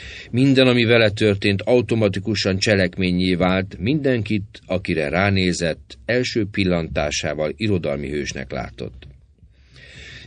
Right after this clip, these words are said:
Ezért aztán regényeiben is megőrzött valamit a beszélgetésből, beszélgetéseiben pedig mindig van valami a regényeiből vagy a színdarabjaiból.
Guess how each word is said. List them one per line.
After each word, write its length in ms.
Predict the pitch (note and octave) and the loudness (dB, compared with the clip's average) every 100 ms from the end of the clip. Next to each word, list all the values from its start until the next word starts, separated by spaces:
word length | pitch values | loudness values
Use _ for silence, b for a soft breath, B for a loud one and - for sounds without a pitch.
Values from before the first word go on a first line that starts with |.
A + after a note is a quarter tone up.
| B | B
Ezért 380 | C3+ C3 C3 A2 | 0 4 2 2
aztán 500 | G#2+ - G2 F#2 F#2 | 0 2 0 0 -2
regényeiben 720 | - A2+ A#2+ A2 G#2 G2 F#2 F#2+ | 0 2 2 2 4 4 4 0
is 120 | - | 0
megőrzött 580 | G2 G2 G2 F2+ F#2+ F2+ | 0 2 2 2 0 0
valamit 360 | G2 F#2 F2+ | 2 2 0
a 60 | F2+ | -2
beszélgetésből, 1160 | F2+ F#2+ G#2+ G2 G2+ G2 G#2+ G2+ G2+ A2+ A2+ - - - _ _ - | 0 0 0 0 0 -2 -2 -2 -2 -2 -2 -6 -20 -20 _ _ -4
beszélgetéseiben 1200 | G#2+ G#2+ A2+ G2+ G2 F#2+ F#2 - E2+ D#2+ D#2+ C#2 | -2 0 2 2 2 2 -2 2 0 0 -2 -2
pedig 420 | D2+ D2 D2+ C#2 - | -6 -4 -6 -8 -4
mindig 420 | B2+ C3+ B2 G2+ | -4 -2 -6 0
van 200 | G2 F#2+ | 0 2
valami 460 | F2 E2 E2 D#2 - | 2 0 -2 -6 -8
a 120 | C#2 | -6
regényeiből 920 | C#2+ F2+ F2+ F2+ E2+ D#2+ C#2 D2+ D2 C2+ - - - - | 0 0 0 -2 0 -2 -2 -4 -4 -8 -16 -20 -20 -12
vagy 160 | D#2 D#2 | -8 -6
a 60 | |
színdarabjaiból. 960 | C#2 D2+ C#2 B1+ B1+ A1+ A#1 A#1+ A#1+ | -6 -6 -8 -8 -8 -8 -10 -10 -12